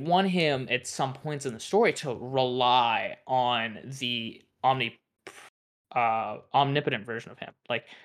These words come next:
"Oh, shit, I have a test," or, like, "Oh, f-, you know what? I want, like, more courage to, like, ask a girl out," or something like that. And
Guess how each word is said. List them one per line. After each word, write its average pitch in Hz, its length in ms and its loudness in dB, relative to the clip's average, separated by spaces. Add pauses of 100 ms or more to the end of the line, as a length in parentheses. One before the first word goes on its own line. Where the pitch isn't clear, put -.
(200)
"Oh, 131 340 4
shit, - 260 -2
I 123 100 2
have 139 140 -6
a 110 80 -6
test," 131 640 2
or, 113 100 -6 (280)
like, 120 220 -4
"Oh, 127 240 2
f-, - 180 -20 (180)
you 139 120 -6
know 139 140 2
what? 135 180 4
I 127 200 4
want, 131 580 -2
like, 123 380 -6 (420)
more 143 280 0
courage 127 680 2
to, - 100 -4
like, 113 220 0
ask 120 300 2
a 139 40 -2
girl 127 400 2
out," - 340 -6 (140)
or 127 80 -4
something 131 440 -4
like 113 220 -8
that. - 460 0 (480)
And 123 360 0